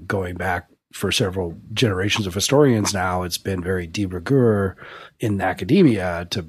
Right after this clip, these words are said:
to heavily criticize the founding, you know, almost as a matter of course, and say, "Well, you know, the Constitution is silly. They're a bunch of racists. We shouldn't even, like, pay attention to it." So you have both sides, like, being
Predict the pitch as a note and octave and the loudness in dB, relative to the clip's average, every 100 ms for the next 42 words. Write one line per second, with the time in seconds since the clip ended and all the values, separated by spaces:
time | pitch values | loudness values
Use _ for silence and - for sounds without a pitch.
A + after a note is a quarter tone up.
0 | _ - G2+ - - D3+ A#2 G#2 F2+ - | _ -4 -2 0 4 4 4 0 -2 4
1 | B3 F3+ - - - - - - - D#2+ | 6 6 2 -8 -10 -12 -12 -14 -14 -16
2 | D2+ F#2 F#2 G2+ - A2 G2+ G#2 G2 F2+ | -6 -2 0 0 0 -2 0 -2 -4 -6
3 | F2 F2 F2+ E2+ F2 - C3 F#2+ D#2+ F2 | -4 -4 -4 -8 -10 0 2 2 0 -6
4 | E2 - D2+ D2+ - - - - - C3 | -6 -8 -8 -10 -12 -14 -14 -16 -4 4
5 | B2 G2+ G2+ F2+ - - G2+ - G#2+ F#2 | 6 6 4 0 -4 -2 -2 -2 -2 -2
6 | F2+ F2 - F2+ E2+ F#2 E2 E2 F2 F2 | -2 -4 -4 -4 -6 -6 -8 -10 -6 -4
7 | F#2 - E2+ - G#2 F2+ G2 F2 E2 E2 | -4 -4 -6 -8 -6 -6 -6 -8 -12 -12
8 | E2 E2 - F2+ D#2 - B2+ G#2 F2+ G#2 | -12 -12 -10 -10 -6 -2 0 0 -2 -4
9 | E2+ D#2 - G2+ F#2 F#2+ D#3+ B2+ - A#2 | -6 -6 -2 -2 -2 2 4 4 4 2
10 | F#2+ E2+ E2 - A2 G2 F2 A2+ F2+ E2 | 2 -2 -6 -8 -4 -6 -4 -4 -4 -6